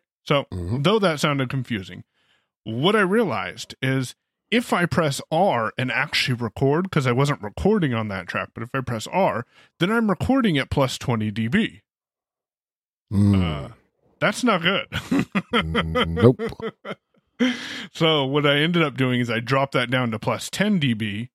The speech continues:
Speaker 1: So Reaper's getting plus ten D B, which I think I can even bring it down to zero,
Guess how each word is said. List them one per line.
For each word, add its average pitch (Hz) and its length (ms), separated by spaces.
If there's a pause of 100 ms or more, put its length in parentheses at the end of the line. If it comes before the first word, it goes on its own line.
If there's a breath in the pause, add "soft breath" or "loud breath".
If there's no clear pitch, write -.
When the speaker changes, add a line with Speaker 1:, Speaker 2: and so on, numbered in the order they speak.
Speaker 1:
So - 140
Reaper's 151 420
getting 120 300
plus - 260
ten 151 220
D 120 120
B, 110 240
which 131 140
I 135 80
think 170 240
I 165 80
can 139 180
even 120 260
bring 117 160
it 98 120
down 104 340
to 110 80
zero, 110 540